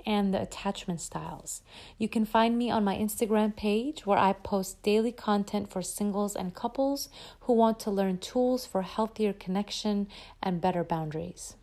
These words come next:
In this episode, I'm gonna be talking about how to deal with guilt when setting boundaries.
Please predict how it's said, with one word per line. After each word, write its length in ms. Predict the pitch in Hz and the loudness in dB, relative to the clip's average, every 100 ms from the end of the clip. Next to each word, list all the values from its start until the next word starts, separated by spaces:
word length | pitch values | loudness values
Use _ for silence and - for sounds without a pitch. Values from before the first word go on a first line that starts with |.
| - - _ - - - - - | -20 -20 _ -20 -20 -20 -18 -6
In 120 | 226 214 | 0 2
this 180 | 254 - | 2 0
episode, 500 | 208 - - 190 185 - - - - - | -2 -2 -2 0 0 -4 -16 -16 -10 0
I'm 160 | 254 | 2
gonna 140 | 277 302 | 2 0
be 80 | 311 | -2
talking 500 | - 247 240 226 196 | -2 -2 0 0 2
about 340 | 175 170 175 - - - | 2 2 0 -8 -20 -16
how 360 | - 226 269 | 0 4 4
to 180 | 294 277 | 4 0
deal 440 | 208 196 220 220 | -2 2 4 4
with 320 | 196 190 170 165 | 4 -2 -4 2
guilt 400 | 196 185 185 - | 4 4 2 -6
when 180 | 185 175 | -4 -4
setting 460 | - 180 175 170 | -2 -2 -2 -4
boundaries. 880 | 156 160 165 156 175 - - - | -4 -4 -4 -6 -10 -10 -14 -14